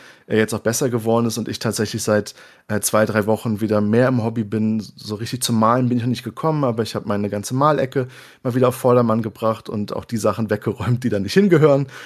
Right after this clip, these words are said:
Äh, hab wieder angefangen zu basteln und will jetzt ein paar Malprojekte in der Hinsicht vorbereiten. Du weißt ja auch, das Zusammenbauen ist ja auch ein Teil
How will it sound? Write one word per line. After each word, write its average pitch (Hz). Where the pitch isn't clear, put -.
Äh, 107
hab 107
wieder 117
angefangen 123
zu 123
basteln 135
und 107
will 107
jetzt 107
ein 110
paar 107
Malprojekte 98
in 104
der 104
Hinsicht 98
vorbereiten. 101
Du 98
weißt 110
ja 104
auch, 104
das -
Zusammenbauen 113
ist -
ja -
auch 131
ein 123
Teil 120